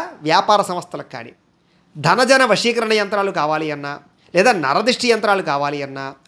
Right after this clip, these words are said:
అలాగే గృహాలకి లేదా వ్యాపార స్థలాలకి వాస్తు దోషాలకి సంబంధించినటువంటి సంపూర్ణ వాస్తు యంత్రాలు కావాలన్నా కూడా, మీరు మాకు గోత్రనామాలు తెలియజేసినట్లయితే కనుక,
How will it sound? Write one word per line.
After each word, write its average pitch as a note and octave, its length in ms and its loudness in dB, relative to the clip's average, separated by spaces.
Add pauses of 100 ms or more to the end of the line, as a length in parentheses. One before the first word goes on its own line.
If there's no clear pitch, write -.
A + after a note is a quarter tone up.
అలాగే G#3 280 4 (240)
గృహాలకి G3+ 520 2 (220)
లేదా E3+ 180 0 (140)
వ్యాపార E3 340 0
స్థలాలకి D#3 420 -6 (500)
వాస్తు B3 400 4
దోషాలకి A#3+ 420 2
సంబంధించినటువంటి G#3 720 -6
సంపూర్ణ F#3+ 380 -6 (100)
వాస్తు E3+ 300 -2
యంత్రాలు F3 360 -4
కావాలన్నా C#3+ 460 -6
కూడా, G#3 120 6 (600)
మీరు F#3+ 180 4
మాకు F3+ 200 2 (300)
గోత్రనామాలు F#3+ 640 2
తెలియజేసినట్లయితే D3 800 -10
కనుక, D3 180 -4